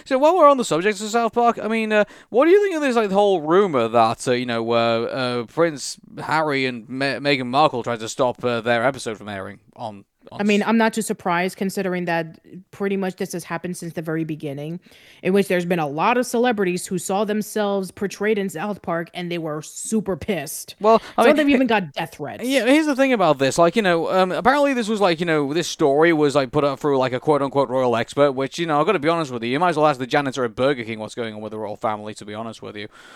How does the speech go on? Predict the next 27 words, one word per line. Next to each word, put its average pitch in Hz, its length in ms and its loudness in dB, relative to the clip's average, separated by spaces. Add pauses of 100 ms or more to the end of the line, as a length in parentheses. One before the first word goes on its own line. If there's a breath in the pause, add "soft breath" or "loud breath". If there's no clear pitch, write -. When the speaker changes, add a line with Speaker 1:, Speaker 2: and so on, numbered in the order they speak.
(220 loud breath)
Speaker 1:
But, 123 400 4
uh, 131 180 6
I 147 60 0
mean, 156 180 -2
like, 143 260 2
uh, 165 120 6 (340 loud breath)
um, 170 300 0
yeah, 160 320 2
I 202 240 2
don't 226 340 2
personally 190 540 0
believe 220 440 4
it. 247 240 4 (140)
I 160 120 -4
mean, 165 180 -2
like, 156 340 0
uh, 156 240 6
I 160 160 2
don't 165 420 0
think 165 360 -2
that, 147 200 4
you 165 60 -6
know, 131 180 0
wh-, 151 360 -2
why, 185 220 4 (180)
I 147 40 -4
mean, 156 140 -2